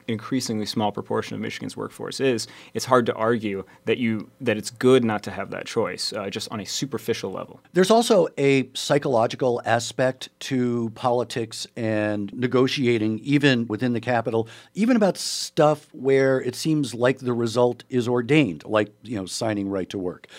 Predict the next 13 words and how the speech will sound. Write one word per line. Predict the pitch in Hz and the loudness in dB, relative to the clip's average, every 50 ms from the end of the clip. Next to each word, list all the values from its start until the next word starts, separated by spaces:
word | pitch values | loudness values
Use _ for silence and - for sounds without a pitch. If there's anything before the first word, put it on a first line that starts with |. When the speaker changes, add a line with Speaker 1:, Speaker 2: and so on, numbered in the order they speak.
| - - - _ _ - | -20 -20 -20 _ _ -6
Speaker 2:
And | 110 117 120 120 120 120 117 117 117 117 113 - - - | 0 2 4 4 4 6 6 4 4 2 0 -4 -8 -12
Senate | - - - - - 117 123 131 131 | -10 -8 -4 0 0 2 2 2 0
Republican | - 131 120 107 - 135 127 135 127 - 131 123 | 0 -4 -6 -2 -2 0 0 0 -2 -2 -4 -2
leader | 120 123 123 127 123 - | -2 0 0 0 -2 0
Eric | 98 107 120 127 - | -2 0 0 0 0
Nesbitt, | 131 127 160 165 - - 90 - | 0 0 0 0 0 -10 -12 -10
for | - 101 95 | -8 -8 -8
example, | 92 87 87 92 101 117 117 110 90 95 98 98 - | -8 -6 -6 -4 -4 -4 -4 -4 -4 -2 -4 -4 -6
has | 101 113 123 117 - - - - - - - _ _ - | -4 -4 -4 -4 -6 -14 -20 -20 -20 -20 -20 _ _ -20
pointedly | - - - 127 143 160 156 170 151 143 147 135 147 147 147 147 143 139 - - | -10 -2 2 4 4 4 4 2 2 2 2 4 4 6 4 4 2 -2 -8 -12
said | - - - 165 180 208 170 - - - | -8 -2 4 4 4 4 4 -2 -10 -14
that, | - 117 107 104 117 117 113 113 113 113 117 - | -14 -10 -4 2 4 4 6 6 4 2 0 0
uh, | 127 117 117 117 117 117 | 4 6 8 8 8 6